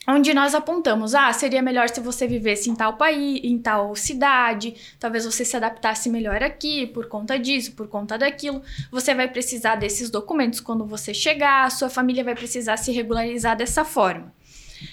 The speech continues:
Partindo disso, a gente também pode oferecer pros nossos clientes ou, ou pros interessados o seguinte: é, nós acompanhamos todo esse processo de visto, desde a separação do documento até a submissão do processo,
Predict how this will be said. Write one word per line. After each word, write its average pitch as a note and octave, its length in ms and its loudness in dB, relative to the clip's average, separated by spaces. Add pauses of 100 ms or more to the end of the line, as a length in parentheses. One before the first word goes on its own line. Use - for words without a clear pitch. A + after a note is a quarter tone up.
(420)
Partindo F#4 560 4
disso, B3+ 400 0 (140)
a C#4 100 0
gente C#4 240 2
também C#4 300 2
pode C#4+ 260 4
oferecer C#4+ 520 -2
pros C4+ 200 -2
nossos B3+ 340 0
clientes B3+ 440 -2
ou, G#3+ 280 -8
ou A#3+ 160 -6
pros A#3 280 -4
interessados C4 920 0
o D4 80 -4
seguinte: A#3 720 -2 (520)
é, A3+ 340 4
nós B3+ 380 2
acompanhamos C4 720 2
todo D#4 200 4
esse G4+ 200 -2
processo A3+ 680 -2
de A#3 160 0
visto, G#3 480 -2 (380)
desde D4+ 520 4
a G3 140 4
separação B3+ 720 -2
do F4+ 80 -2
documento B3+ 720 0
até C4 260 0
a E4+ 60 2
submissão C#4+ 580 0
do B3 80 -2
processo, A#3 720 -8